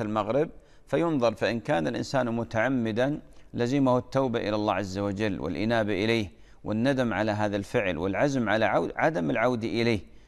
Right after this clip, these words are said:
لأنه وقع في ذنب عظيم، ويستغفر الله كثيرا ويندم على فعله، ثم يجب عليه أن يصليها،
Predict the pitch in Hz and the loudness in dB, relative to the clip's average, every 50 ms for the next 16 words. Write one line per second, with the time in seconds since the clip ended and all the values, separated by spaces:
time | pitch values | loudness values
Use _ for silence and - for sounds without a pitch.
0 | - - - 101 110 117 127 - - - 104 95 - 120 113 110 123 131 123 104 | -16 -8 -4 -2 0 2 2 2 2 2 0 0 -2 -4 -4 -2 -2 -2 0 0
1 | 92 101 110 117 131 131 104 76 - - - - - - - - - 113 113 107 | 0 0 2 2 0 -2 -2 -4 -8 -12 -18 -20 -20 -20 -16 -10 -6 -6 -6 -6
2 | - - - 131 120 110 123 120 120 127 127 120 113 110 - - 110 104 117 123 | -2 0 0 0 0 -2 -4 -2 0 0 2 2 2 2 0 -2 -4 -2 0 2
3 | 120 113 107 101 85 65 73 101 117 127 131 117 120 110 98 101 113 113 104 - | 2 4 2 2 0 0 0 0 0 0 0 0 0 0 0 0 0 0 0 2
4 | 127 127 107 110 107 101 101 90 67 - - - - - - - - 120 120 120 | 0 0 0 0 0 -2 -2 -2 -4 -6 -12 -18 -20 -20 -14 -8 -4 -2 0 4
5 | 123 139 165 170 185 156 123 113 113 135 147 123 117 123 123 113 - - 117 113 | 4 6 4 4 4 0 2 2 2 4 4 2 0 0 -2 -2 -2 0 0 0
6 | 113 113 123 113 101 95 92 87 78 | 2 2 4 4 4 2 2 -2 -6